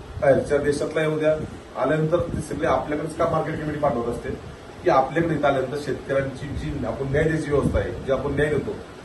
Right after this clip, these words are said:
एकदम पारदर्शक पद्धतीने, जो आपण, अ, देण्याचा प्रयत्न करतो, हा सगळ्या मार्केटमध्ये आपल्या सगळ्यांना माहिती किंवा महाराष्ट्रात माहिती,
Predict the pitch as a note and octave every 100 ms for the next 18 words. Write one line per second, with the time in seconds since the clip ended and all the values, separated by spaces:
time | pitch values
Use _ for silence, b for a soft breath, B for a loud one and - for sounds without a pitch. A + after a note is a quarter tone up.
0 | - - B2+ E3 D#3+ D3 D#3 D#3 D3 -
1 | - B2 B2 B2 C#3+ - C#3 C3 B2 A2+
2 | B2 C#3 C#3+ D3+ C#3 A#2+ G#2+ G2+ - -
3 | - - - C#3+ C#3+ C#3+ C3 B2+ C3+ B2+
4 | - D3 C3+ C#3 A#2+ - A#2 A#2 A2 A2
5 | B2+ B2 B2+ A#2+ - B2+ C3 A#2+ A#2+